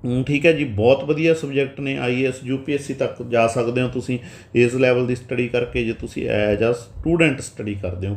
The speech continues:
ਪੜ੍ਹਦੇ ਹੋ, ਮਿਹਨਤ ਕਰਦੇ ਹੋ, ਤਾਂ ਮੈਂ ਤੁਹਾਨੂੰ ਦੱਸਦਾ, ਮਤਲਬ ਜਿਹੜੇ ਤੁਹਾਨੂੰ ਉਹ ਕਾਲਜ ਜਾਂ ਯੂਨੀਵਰਸਿਟੀ ਨੇ ਸਬਜੈਕਟ ਰਿਕਮੈਂਡ ਕਰਦੇ ਨੇ,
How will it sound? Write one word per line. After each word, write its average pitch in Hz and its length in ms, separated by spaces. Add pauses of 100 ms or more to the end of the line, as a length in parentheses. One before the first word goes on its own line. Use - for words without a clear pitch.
ਪੜ੍ਹਦੇ 135 300
ਹੋ, 104 100
ਮਿਹਨਤ 110 340
ਕਰਦੇ 90 340
ਹੋ, 92 80 (360)
ਤਾਂ 156 100
ਮੈਂ 156 180
ਤੁਹਾਨੂੰ 185 300
ਦੱਸਦਾ, 147 320
ਮਤਲਬ 160 340
ਜਿਹੜੇ 147 180
ਤੁਹਾਨੂੰ 160 300
ਉਹ 156 360
ਕਾਲਜ 131 380
ਜਾਂ 135 260
ਯੂਨੀਵਰਸਿਟੀ 139 500
ਨੇ 123 140
ਸਬਜੈਕਟ 127 480
ਰਿਕਮੈਂਡ 117 360
ਕਰਦੇ 95 400
ਨੇ, 117 140